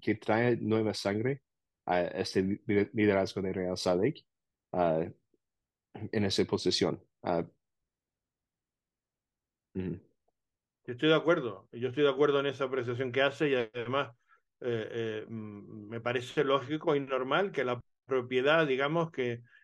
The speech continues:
Speaker 2: eh, el, el grupo de, de propietarios, Blitzer y, y Smith, eh, eh, digan ahora, "Bueno, vamos a asumir, digamos,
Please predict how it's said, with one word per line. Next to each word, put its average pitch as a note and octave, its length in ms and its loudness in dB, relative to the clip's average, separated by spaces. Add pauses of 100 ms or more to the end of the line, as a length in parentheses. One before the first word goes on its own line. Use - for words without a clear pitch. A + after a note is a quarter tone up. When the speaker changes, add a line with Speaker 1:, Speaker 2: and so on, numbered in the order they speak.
(140)
Speaker 2:
eh, A2+ 380 -4
el, A#2 400 -2 (120)
el B2 120 -2
grupo C#3+ 380 4
de, C3+ 200 6
de C3 140 2
propietarios, C3 760 2
Blitzer C#3+ 540 0
y, C3 340 -2
y C3 60 4
Smith, D#3 380 2 (600)
eh, B2+ 280 0
eh, B2 500 -2
digan C3+ 540 0
ahora, C3+ 300 4
"Bueno, D#3 300 2
vamos C#3+ 360 -2
a B2+ 380 0
asumir, C#3+ 500 0
digamos, C#3+ 500 0